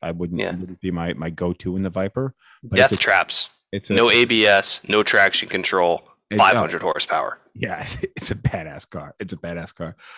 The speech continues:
Speaker 1: Um, we should do a car episode, actually, like, an all-car,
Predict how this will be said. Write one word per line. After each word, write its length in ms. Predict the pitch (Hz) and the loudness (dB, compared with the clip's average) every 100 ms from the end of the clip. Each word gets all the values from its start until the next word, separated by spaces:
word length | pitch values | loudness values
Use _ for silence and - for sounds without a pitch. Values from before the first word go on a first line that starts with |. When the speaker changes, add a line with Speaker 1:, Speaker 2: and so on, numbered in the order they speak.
| - | -8
Speaker 1:
Um, 520 | 113 110 110 107 104 - _ _ _ _ - 123 | 0 2 2 0 -2 -8 _ _ _ _ -10 -4
we 100 | 202 | -2
should 160 | 294 | -2
do 100 | 285 | -2
a 40 | 214 | -2
car 300 | - 160 110 | 0 2 0
episode, 480 | 82 76 71 73 73 | -4 -14 -16 -16 -16
actually, 300 | 76 - 90 | -16 -8 -4
like, 180 | 95 | -4
an 60 | 107 | -4
all-car, 840 | 117 113 110 - 101 90 92 87 | -2 2 2 0 -4 -2 -4 -6